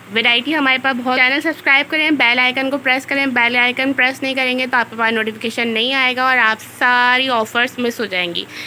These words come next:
ये सारी variety हमारे पास available है, सिर्फ black ही नहीं। आज तो specially हम black के लिए काम कर रहे थे, लेकिन ये सारा आपको cap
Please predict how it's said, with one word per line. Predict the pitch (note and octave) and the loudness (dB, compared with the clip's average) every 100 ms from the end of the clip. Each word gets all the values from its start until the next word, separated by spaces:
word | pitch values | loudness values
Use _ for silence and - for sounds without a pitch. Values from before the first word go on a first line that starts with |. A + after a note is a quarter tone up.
| - - | -16 -6
ये | C4+ | -6
सारी | C#4 C4+ C#4 E4 | 2 2 4 2
variety | D#4 C#4 C4 D4+ | 2 2 0 0
हमारे | C#4 B3 | 0 0
पास | C4+ C#4+ | -2 -2
available | B3+ A#3 A#3 A#3 C#4 | -2 0 -2 -2 0
है, | C4+ C4+ | 0 0
सिर्फ | D4+ G#3 | -4 -2
black | A3+ A3 A3+ | 0 0 -2
ही | D4+ | -2
नहीं। | C4+ A#3+ B3+ - - - A3+ | -2 -2 -6 -10 -16 -6 -2
आज | A#3+ | -2
तो | - C#4+ | -2 -4
specially | C#4 B3+ A#3+ C4+ | -2 -4 -2 -2
हम | C4+ B3+ | -2 0
black | A3+ A3 - | -2 -2 -4
के | C4 | -2
लिए | B3+ | -2
काम | B3+ A#3 A#3+ | 0 -2 -2
कर | A#3 A#3 | -2 -2
रहे | A#3+ | -2
थे, | A#3 | -4
लेकिन | A#3+ A#3+ B3 | -8 -6 -6
ये | B3 | -6
सारा | B3+ A3+ A3+ A#3+ | -2 0 0 0
आपको | A#3 B3+ | -2 -6
cap | A#3 A3+ A3 | -8 -4 -6